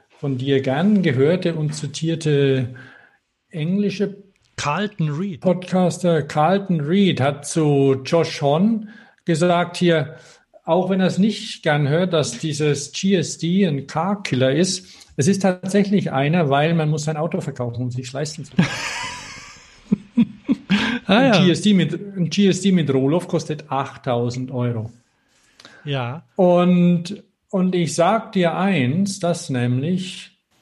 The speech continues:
Speaker 1: die billigste Harley Davidson achteinhalb kostet, also das Motorrad. Also es ist nicht mehr so, dass wir irgendwie weit entfernt, nee, nee, stimmt gar nicht.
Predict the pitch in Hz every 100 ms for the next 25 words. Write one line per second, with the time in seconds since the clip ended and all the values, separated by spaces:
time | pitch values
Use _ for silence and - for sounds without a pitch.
0 | - 123 208 247 - - 143 135 139 131
1 | 143 190 151 - 156 151 131 165 135 175
2 | 185 - 117 - 117 123 135 120 131 127
3 | 123 160 185 139 117 131 143 139 185 190
4 | 220 254 208 165 139 151 170 180 151 147
5 | 147 156 165 151 147 131 135 135 135 123
6 | - 175 175 196 156 - - _ 156 170
7 | 156 - 240 233 185 147 127